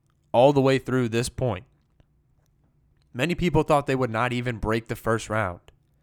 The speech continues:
let alone beat the Clippers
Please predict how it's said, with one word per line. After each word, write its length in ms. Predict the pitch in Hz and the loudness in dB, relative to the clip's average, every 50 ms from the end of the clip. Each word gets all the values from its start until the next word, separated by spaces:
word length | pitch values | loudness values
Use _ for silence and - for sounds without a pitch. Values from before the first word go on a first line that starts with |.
| _ _ _ _ _ _ _ | _ _ _ _ _ _ _
let 200 | - 110 135 160 | 0 4 4 6
alone 460 | 160 151 143 139 143 139 131 127 120 - - - - - _ | 6 4 4 4 4 2 2 0 -2 -6 -10 -18 -20 -16 _
beat 180 | - 127 139 139 | -6 -6 -4 -2
the 80 | - 135 | -2 -2
Clippers 680 | - - - 123 139 - - 95 - - - - - | -2 0 2 0 2 2 -2 -6 -6 -8 -14 -20 -20